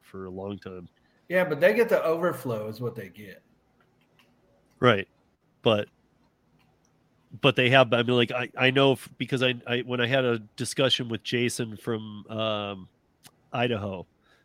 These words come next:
Speaker 1: uh, he was, he, he was getting there to take an order, and it was like a basketball hoop, and he has a Prius. It didn't fit. But this was over a year ago.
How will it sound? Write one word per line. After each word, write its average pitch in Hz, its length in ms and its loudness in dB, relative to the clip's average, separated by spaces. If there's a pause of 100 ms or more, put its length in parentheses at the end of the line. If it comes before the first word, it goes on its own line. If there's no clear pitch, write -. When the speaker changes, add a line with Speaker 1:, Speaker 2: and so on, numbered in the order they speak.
(200)
Speaker 1:
uh, 107 360 0
he 143 320 -2
was, 131 560 -2
he, 151 560 -4
he 135 180 0
was 143 140 -2
getting 135 280 -4
there 123 260 0
to 123 440 -4
take 127 280 -6
an 120 80 -8
order, 139 340 0
and 123 80 -4
it 123 40 -4
was 113 120 -8
like 117 100 -4
a 113 40 -4
basketball 117 540 0
hoop, 110 200 -4
and 107 60 -12
he 107 80 -8
has 104 100 -8
a 104 60 -8
Prius. 107 460 -10
It 110 60 -18
didn't 101 260 -10
fit. 104 260 -2 (280)
But 127 100 -2
this 202 180 4
was 156 120 4
over 120 300 4
a 104 60 -4
year 113 240 -2
ago. 98 360 -12